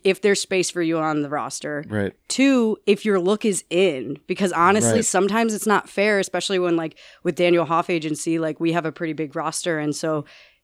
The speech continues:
Speaker 1: even if it's like, I'm gonna use you as an
Speaker 2: Yep.
Speaker 1: example, even if you came in, you work right now because you're already working
Speaker 2: Yeah.
Speaker 1: for us. But, like, if we already had you and another you came in, we'd be like, "Well, one, we already have him. And two, like, white guys just aren't in right now."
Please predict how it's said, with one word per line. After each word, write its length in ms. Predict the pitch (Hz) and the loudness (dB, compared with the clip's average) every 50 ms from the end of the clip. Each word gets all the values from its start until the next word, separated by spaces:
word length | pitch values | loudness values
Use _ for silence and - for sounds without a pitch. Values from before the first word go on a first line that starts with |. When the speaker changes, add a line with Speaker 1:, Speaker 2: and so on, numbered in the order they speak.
| _ _ _ _ - | _ _ _ _ -2
Speaker 1:
even 320 | 214 214 226 208 220 202 | 0 2 4 4 4 4
if 180 | 202 202 - 202 | 2 2 0 0
it's 160 | 190 156 - | -2 -2 0
like, 380 | 185 175 165 160 151 - - - _ _ _ _ _ _ _ _ _ _ _ _ _ _ _ _ _ _ _ _ _ _ _ _ _ _ | 0 0 -2 -2 -4 -10 -16 -20 _ _ _ _ _ _ _ _ _ _ _ _ _ _ _ _ _ _ _ _ _ _ _ _ _ _
I'm 100 | - 175 | -2 0
gonna 140 | 175 175 175 | 2 2 2
use 180 | 160 160 151 143 | 2 0 0 0
you 260 | 175 196 196 185 175 - | 0 0 0 0 -2 -2
as 80 | 165 156 | -2 -4
an 60 | 165 | -4
Speaker 2:
Yep. 80 | 151 147 | -4 -2
Speaker 1:
example, 640 | 143 117 117 120 151 147 - 151 147 147 151 - - | 0 2 2 2 0 -2 -6 -6 -6 -6 -8 -8 -6
even 260 | - 190 196 202 208 | -4 -2 0 2 2
if 260 | 196 190 185 - - | 2 2 0 -2 -6
you 180 | - 190 185 196 | -8 -6 -6 -4
came 260 | - 196 196 180 180 | -2 0 2 2 4
in, 420 | 175 175 175 170 160 160 156 151 _ _ _ _ _ _ _ _ _ _ - | 2 2 2 2 2 0 0 -2 _ _ _ _ _ _ _ _ _ _ 0
you 140 | 185 190 196 | 2 4 4
work 240 | 190 220 254 233 - | 6 6 4 4 4
right 160 | 233 202 170 | 2 0 2
now 180 | 160 180 196 196 | 2 2 2 2
because 340 | 175 175 - 180 170 151 151 | 0 -2 -2 -4 -4 -4 -2
you're 140 | 165 156 | -4 -2
already 240 | 143 160 151 151 156 147 | -2 -2 -4 -4 -6 -6
working 520 | 151 147 143 135 - 180 185 196 208 208 _ | -8 -8 -8 -6 -4 -2 -2 -2 -4 -4 _
Speaker 2:
Yeah. 240 | - 110 110 101 95 - - | -2 0 0 0 -2 -4 -4
Speaker 1:
for 180 | - 220 220 | -4 0 0
us. 320 | 226 226 247 269 - - - _ | 2 0 0 -2 -6 -10 -6 _
But, 160 | - 208 - | 0 0 0
like, 260 | - 180 170 165 - - _ _ _ _ _ _ _ _ _ _ _ _ _ - | 0 -2 -2 -4 -6 -12 _ _ _ _ _ _ _ _ _ _ _ _ _ -4
if 140 | 185 - | -2 0
we 120 | - 208 202 | 2 4 4
already 220 | 214 226 233 240 | 4 4 4 2
had 300 | 202 220 208 202 190 156 | 2 4 2 2 2 2
you 200 | 165 170 165 165 | 0 2 2 2
and 80 | 170 156 | 0 0
another 300 | 165 156 165 160 170 160 | 0 0 0 0 0 -2
you 200 | 156 156 160 165 | -2 -2 -4 -4
came 220 | - 185 185 175 | -2 -2 -2 0
in, 240 | 180 190 202 208 214 | 0 0 0 0 0
we'd 140 | 196 170 156 | -2 -2 -2
be 80 | 170 | -2
like, 180 | 165 165 160 147 | -2 -2 -2 -2
"Well, 140 | 165 160 156 | -4 -4 -2
one, 240 | 165 202 220 226 226 | 0 2 2 4 4
we 100 | 208 196 | 4 4
already 200 | 190 180 175 160 | 2 2 0 0
have 240 | 170 175 170 165 | -2 -2 -2 -2
him. 120 | 160 165 160 | 0 0 0
And 160 | 156 151 147 | 0 -2 -4
two, 280 | - - 240 226 220 202 | -4 -2 0 2 2 2
like, 260 | 185 175 165 165 - | 2 2 0 -2 -4
white 300 | 160 156 180 165 185 - | -6 -4 -4 -4 -2 0
guys 200 | 190 180 190 165 | 0 0 0 -2
just 200 | - 180 - - | -6 -8 -6 -2
aren't 160 | 170 175 170 - | -2 -2 -2 -2
in 160 | 147 151 160 151 | -2 -2 -2 -2
right 200 | 131 123 - - | -4 -8 -12 -10
now." 100 | - | -6